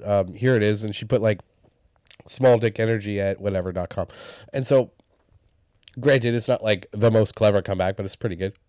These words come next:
and especially for a teenager. And, and he, uh, gets angry, and he posts, uh, this really long-winded, the guy looks like, uh, Cal Yu. You remember that? The little French Canadian kid? He looks like him all grown up,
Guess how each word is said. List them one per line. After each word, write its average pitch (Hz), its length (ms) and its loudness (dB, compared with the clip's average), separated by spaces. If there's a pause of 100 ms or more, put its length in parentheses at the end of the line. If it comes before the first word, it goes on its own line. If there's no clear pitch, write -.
(960)
and 107 200 0
especially 113 380 -2
for 104 160 -4
a 98 60 -4
teenager. 98 580 -6
And, 107 260 -8 (1120)
and 147 180 0
he, 143 220 0
uh, 127 320 4
gets 131 260 0
angry, 120 420 -4
and 107 100 -4
he 107 80 -6
posts, 120 340 0
uh, 104 260 -4 (340)
this 117 180 -6
really 151 220 4
long-winded, 123 920 2 (300)
the - 80 -10
guy 175 180 2
looks 185 240 2
like, 135 180 -2 (600)
uh, 104 240 -2 (100)
Cal 139 240 0
Yu. 120 220 0
You 92 120 -6
remember 127 240 -2
that? 127 260 -2
The 123 60 -4
little 120 220 0
French 123 340 -8
Canadian 120 380 -6
kid? 131 180 -8
He 131 100 -2
looks 139 180 0
like 135 140 -2
him 131 120 -2
all 120 100 2
grown 107 300 0
up, 95 160 -4